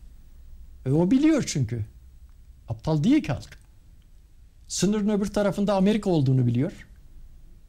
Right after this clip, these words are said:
Sen istediğin kadar Barzani de, Bağdat de, Talabani de, kim dersen de Amerika olduğunu biliyor. Sınırı geçersen, e, gürültü patırtı çıkar diyor. Borsa allak bullak olur diyor.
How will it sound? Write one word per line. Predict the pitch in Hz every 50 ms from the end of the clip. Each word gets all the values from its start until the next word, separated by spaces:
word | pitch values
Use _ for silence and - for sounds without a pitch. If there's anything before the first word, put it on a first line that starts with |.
| - - -
Sen | - - 160 160
istediğin | 160 - - 175 160 165 170 156
kadar | 139 135 127 170 180 151 165
Barzani | 170 165 160 143 170 165 165 160 160 131
de, | 123 117 117 120
Bağdat | 135 143 143 139 131 135 123 - - -
de, | 113 113 113
Talabani | - 135 131 131 131 123 131 127 127 123 113 110
de, | 113 110
kim | - 131 120 113
dersen | 113 107 - - 156 151 131
de | 135 123 - - - - - - - - - -
Amerika | 143 165 208 214 220 202 190 175
olduğunu | 147 127 127 131 127 120
biliyor. | 120 131 170 208 233 - - - - -
Sınırı | - - - 190 208 202 208
geçersen, | 196 208 190 - - 202 185 - 202 196 190 185
e, | 175 180 175
gürültü | 170 165 160 185 190 190 - - 175
patırtı | - 185 - 196 175 - - 196
çıkar | - - - 151 131 120 113
diyor. | 107 120 143 151 131
Borsa | 147 170 165 - - 170
allak | 160 151 143 143 139 - -
bullak | 123 113 110 110 - -
olur | 113 110 104 101 -
diyor. | 131 165